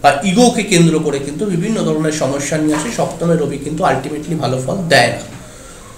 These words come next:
তবে প্রত্যেকবার যে কথাটি বলে থাকি যে রবি যদি তার মিত্রক্ষেত্রে বা স্বক্ষেত্রে থাকে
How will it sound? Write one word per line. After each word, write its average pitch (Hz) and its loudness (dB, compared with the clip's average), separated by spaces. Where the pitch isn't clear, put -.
তবে 269 6
প্রত্যেকবার 254 4
যে 226 4
কথাটি 220 6
বলে 202 6
থাকি 269 2
যে 302 2
রবি 196 4
যদি 196 4
তার 196 4
মিত্রক্ষেত্রে 175 0
বা 170 4
স্বক্ষেত্রে 170 0
থাকে 196 -4